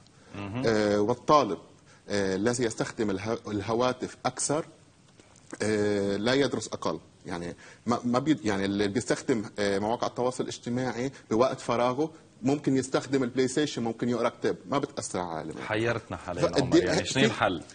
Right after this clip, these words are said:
Speaker 2: في دراستين.
Speaker 1: <laughs>
Speaker 2: آه، أنا شخصيًا أعتقد الإدمان على مواقع التواصل الاجتماعي، آه، يؤثر بشكل أو بآخر على مواقع، على الدراسة،
Speaker 1: مهم.
Speaker 2: والدر-، وال-، ويؤثر سلبًا على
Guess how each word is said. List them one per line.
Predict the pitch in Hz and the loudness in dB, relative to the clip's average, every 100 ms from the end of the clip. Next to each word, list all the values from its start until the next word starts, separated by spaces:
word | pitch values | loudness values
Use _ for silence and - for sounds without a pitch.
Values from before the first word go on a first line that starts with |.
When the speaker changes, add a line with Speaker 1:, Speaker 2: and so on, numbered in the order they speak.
| - | -4
Speaker 2:
في | 208 | 4
دراستين. | 190 185 170 143 147 110 120 | 6 6 6 4 4 4 4
Speaker 1:
<laughs> | 131 135 131 - | 2 2 -2 2
Speaker 2:
آه، | 131 127 127 123 123 117 - | 4 6 6 6 4 2 2
أنا | 202 208 | 2 2
شخصيًا | 180 - 180 175 160 | 0 0 2 4 4
أعتقد | 151 151 143 107 | 2 0 -2 0
الإدمان | 120 120 110 120 147 123 98 - | 0 0 -2 2 2 2 -2 0
على | 127 | 0
مواقع | 123 123 127 | 2 0 -2
التواصل | 123 117 104 - | -2 -2 -2 -6
الاجتماعي، | - - 120 127 131 143 - - _ - | -8 -4 -4 -2 -4 -6 -12 -20 _ 0
آه، | |
يؤثر | 110 117 135 175 - - 127 | 2 4 4 2 0 0 0
بشكل | 104 - 143 123 113 | 0 -2 -4 -2 -2
أو | 120 | -2
بآخر | 120 127 139 131 - 131 | -2 0 0 -2 -2 -2
على | 117 98 | 0 -2
مواقع، | 87 76 - | -4 -8 -8
على | 107 120 110 101 | -2 0 2 0
الدراسة، | 92 98 85 - 85 | -2 -2 -2 -4 -8
Speaker 1:
مهم. | 101 | -2
Speaker 2:
والدر-، | 117 110 113 - | 0 2 0 0
وال-، | 110 107 104 95 95 110 | 0 0 0 0 0 0
ويؤثر | 120 - - | 0 0 -2
سلبًا | 147 160 151 143 | 0 2 0 0
على | 120 123 120 | -2 0 -2